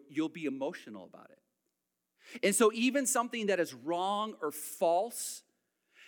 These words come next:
it will feel right and true because your heart, all your heart does is just follow the things that you love the most. That's what your heart does. Your heart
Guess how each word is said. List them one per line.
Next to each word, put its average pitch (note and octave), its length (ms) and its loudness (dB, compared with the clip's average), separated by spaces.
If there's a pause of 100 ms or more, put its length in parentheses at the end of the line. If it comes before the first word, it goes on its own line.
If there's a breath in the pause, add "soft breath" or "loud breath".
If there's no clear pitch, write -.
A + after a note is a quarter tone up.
(180 loud breath)
it G#3+ 160 8
will F#3+ 140 6
feel A#3+ 640 6 (180)
right F#3+ 420 4 (140)
and D#3+ 180 0
true G#3 600 0
because E3 400 -4
your C#3+ 120 -8
heart, A3+ 440 2 (260 soft breath)
all G3 220 4
your G#3 140 4
heart G3+ 340 -2
does C#3+ 280 0 (200 loud breath)
is E3 160 2
just F3+ 200 -4
follow G3 640 2
the F3+ 140 -6
things E3+ 580 -4 (240 loud breath)
that B2+ 240 -2
you G3 400 0 (160)
love D#3 640 2 (280)
the A#2 80 -6
most. A2 720 -10 (1400)
That's - 160 -14
what D3 80 -2
your D3 100 -6
heart C#3 220 -8
does. - 460 -18 (880 loud breath)
Your C#3+ 160 0
heart B3+ 560 2